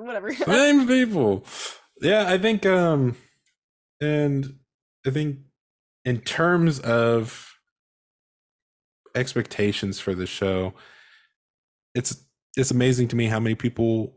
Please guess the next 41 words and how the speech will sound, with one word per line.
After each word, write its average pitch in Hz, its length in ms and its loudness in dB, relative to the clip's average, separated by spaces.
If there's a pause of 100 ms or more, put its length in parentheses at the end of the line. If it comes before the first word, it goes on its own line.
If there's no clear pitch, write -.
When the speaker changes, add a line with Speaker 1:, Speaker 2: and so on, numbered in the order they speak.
Speaker 2:
who 117 140 2
are 107 120 4
Fallout 120 320 0
fans 101 400 -4
don't 110 260 -2
even 127 180 -2
know 117 180 0
that 110 200 -4
the 107 80 -4
show 110 380 -4
is 110 160 -8 (160)
happening. - 420 -8 (1160)
Speaker 1:
Yeah. 180 280 -8 (1000)
Speaker 2:
At 139 120 -2
all. - 320 -6 (500)
So - 220 -6
yeah, 123 260 0
I, 120 280 0
I - 20 2
see 123 200 0
so 127 140 0
many 120 140 0
comments, 110 500 -2
Speaker 1:
I - 20 0
know, 208 140 0
Speaker 2:
uh, 208 160 -2
Speaker 1:
every 208 160 2
Speaker 2:
on 208 60 -2
one 240 100 2
Speaker 1:
day. 269 60 -2
Speaker 2:
of 202 60 -4
my, 202 160 -2
yeah, 196 80 -6 (840)
it's 120 100 0
just 123 160 -4
like, 120 220 -4
"That's - 240 -4
a, - 200 -4 (420)
that's - 180 -2
a - 100 0
show? 143 520 0